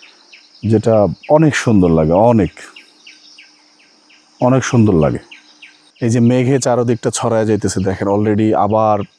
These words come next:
সাদা মেঘে অন্ধকার হয়ে যাইতেছে পুরা দিক। একটু আগে আরও সুন্দর ছিল, এখন হলো এই অবস্থা। মানে এখানে আসলে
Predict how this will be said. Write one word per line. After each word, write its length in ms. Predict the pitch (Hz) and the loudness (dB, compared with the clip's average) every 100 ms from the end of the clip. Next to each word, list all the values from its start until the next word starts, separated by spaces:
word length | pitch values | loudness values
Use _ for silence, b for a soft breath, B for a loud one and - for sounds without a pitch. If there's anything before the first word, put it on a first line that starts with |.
| _ - | _ -18
সাদা 520 | - 107 101 98 95 98 | -8 -6 -2 -2 -2 -2
মেঘে 220 | 95 101 | -2 -2
অন্ধকার 440 | 90 90 87 87 | -2 -2 -4 -4
হয়ে 140 | 85 82 | -4 -4
যাইতেছে 360 | 78 82 - - | -6 -10 -16 -8
পুরা 180 | 92 82 | -4 -4
দিক। 200 | 73 - _ _ b b b b b b b _ | -8 -16 _ _ b b b b b b b _
একটু 220 | 113 - | -8 -4
আগে 160 | 131 131 | -2 -2
আরও 220 | 123 139 | -2 -2
সুন্দর 320 | - 147 143 | -2 0 0
ছিল, 360 | 131 127 95 208 - _ _ _ - _ _ B B B B B B B _ _ _ _ - | -2 -2 -2 -4 -10 _ _ _ -20 _ _ B B B B B B B _ _ _ _ -8
এখন 420 | 107 127 117 117 | -6 -4 -2 0
হলো 260 | 113 110 110 | 0 0 0
এই 180 | 107 | 0
অবস্থা। 460 | 101 90 87 - - - _ _ _ _ _ _ _ _ _ _ _ _ _ _ _ _ _ _ _ _ _ _ _ _ _ _ _ _ _ | 0 -2 -6 -14 -18 -18 _ _ _ _ _ _ _ _ _ _ _ _ _ _ _ _ _ _ _ _ _ _ _ _ _ _ _ _ _
মানে 260 | 120 113 131 | -4 0 -2
এখানে 280 | 131 156 160 | -2 -2 0
আসলে 720 | 143 - 170 165 165 170 | -2 0 0 2 0 -2